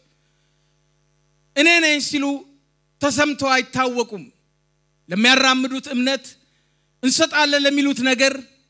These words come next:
እናደርጋለን ለሚሉን ነገር «እኔ ነኝ»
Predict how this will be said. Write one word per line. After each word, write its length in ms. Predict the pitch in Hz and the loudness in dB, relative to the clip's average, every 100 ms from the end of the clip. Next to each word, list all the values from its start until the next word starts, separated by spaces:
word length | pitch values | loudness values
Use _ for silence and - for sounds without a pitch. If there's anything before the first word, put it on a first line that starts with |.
| _ _ _ _ _ _ | _ _ _ _ _ _
እናደርጋለን 760 | 233 302 320 311 294 294 285 277 | 2 4 2 2 2 0 0 0
ለሚሉን 380 | 277 277 277 269 | 0 -2 -4 -4
ነገር 280 | 269 294 269 - _ _ _ _ _ _ _ _ - | 0 -2 -2 -10 _ _ _ _ _ _ _ _ -4
«እኔ 120 | 294 349 359 | 2 4 4
ነኝ» 180 | 339 320 | 2 -2